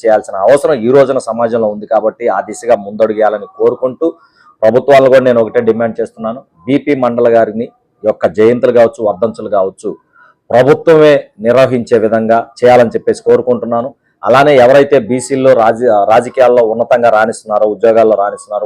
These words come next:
వారందరూ ప్రతి మండలానికి ఒక బీపీ మండల గారి యొక్క విగ్రహాన్ని ఏర్పాటు చేసి, ఆయన యొక్క చరిత్ర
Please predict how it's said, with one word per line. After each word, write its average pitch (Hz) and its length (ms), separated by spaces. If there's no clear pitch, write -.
వారందరూ 107 440
ప్రతి 123 240
మండలానికి 139 560
ఒక 123 100
బీపీ 143 260
మండల 117 320
గారి 110 160
యొక్క 107 140
విగ్రహాన్ని 117 500
ఏర్పాటు 110 340
చేసి, 110 220
ఆయన 127 280
యొక్క 117 160
చరిత్ర 120 360